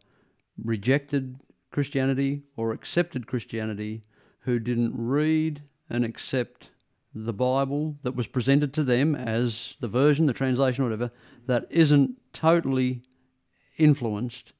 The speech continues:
in one way, shape or form by their upbringing, their cultural setting, their social surroundings, uh, their privilege.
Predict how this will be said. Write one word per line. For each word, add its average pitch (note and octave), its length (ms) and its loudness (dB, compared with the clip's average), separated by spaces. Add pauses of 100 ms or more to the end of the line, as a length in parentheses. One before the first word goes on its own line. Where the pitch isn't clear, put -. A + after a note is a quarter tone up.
(100)
in A#2+ 240 2
one C#3 220 4
way, B2+ 180 -2
shape A#2 320 -8
or A2 120 -8
form A2 440 -8 (680)
by A2+ 180 -2
their A2+ 240 -2
upbringing, A#2 640 0 (100)
their G#2+ 140 -6
cultural C#3+ 480 0
setting, A2 540 -2 (100)
their A#2 160 0
social C#3+ 420 4
surroundings, A2 800 -4 (800)
uh, B2+ 400 2
their B2 380 0
privilege. B2+ 640 4